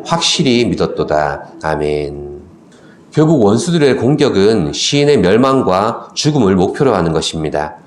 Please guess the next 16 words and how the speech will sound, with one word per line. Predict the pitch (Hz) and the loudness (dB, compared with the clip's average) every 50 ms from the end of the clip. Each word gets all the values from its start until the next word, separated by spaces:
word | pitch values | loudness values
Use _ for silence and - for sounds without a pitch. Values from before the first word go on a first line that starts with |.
| - - - - - | -20 -20 -20 -20 -8
그만큼 | - 117 107 131 147 165 170 - 156 139 101 | -4 0 2 2 2 2 0 0 0 0 0
맹렬하고 | 92 95 127 151 151 139 117 95 87 - 82 82 90 87 73 - - - - - - - | 2 2 2 4 4 2 2 2 0 0 0 0 2 2 0 -2 -4 -10 -16 -20 -18 -12
시인이 | - - - 147 143 143 147 147 143 | -8 -4 -2 0 2 2 2 2 2
죽기까지 | 143 160 160 - 147 - - 101 87 85 - 87 98 110 123 - - - - - | 0 -2 -2 -2 -4 -2 -2 -2 -2 0 -2 -2 -2 -2 -2 -4 -8 -14 -20 -10
결코 | - - 127 143 - - - 110 113 139 170 - - - - - | -2 0 2 2 2 0 0 2 2 2 0 -2 -6 -12 -16 -8
멈추지 | - 92 92 101 104 95 - 196 - - | -4 -2 -2 0 -2 -2 -4 -2 -2 0
않는 | 85 76 80 87 95 | -2 -2 -2 -2 -2
것들입니다. | 95 - - - 78 78 73 73 73 76 71 73 - - - - - - - - - | -2 -2 -2 -4 -6 -6 -6 -6 -8 -8 -12 -14 -16 -20 -20 -20 -20 -20 -20 -20 -10
하지만 | - - 190 175 202 165 147 151 151 - | -2 0 2 2 4 4 4 2 2 2
시인은 | - - - - 147 143 147 151 147 | 0 0 -2 0 0 2 2 2 0
그 | - - 113 | -2 -4 -4
속에서 | 104 151 160 131 123 101 - - 104 117 139 - - - - - - - | -2 0 0 2 0 0 0 0 0 0 0 -2 -4 -10 -16 -20 -14 -4
죽지 | - 170 170 - - - | -4 -4 -2 0 0 0
않고 | 127 95 87 82 - - - 101 117 147 160 - - - - - | 2 2 0 -2 -4 -2 0 2 2 2 0 -2 -8 -14 -20 -16
반드시 | - - - 98 107 131 156 170 147 143 135 | -10 -6 -4 -2 0 2 2 2 0 0 -2
살아남아 | - - 185 180 165 123 95 78 73 78 87 90 - - | -2 0 0 0 2 0 0 0 -2 -2 -2 -2 -4 -6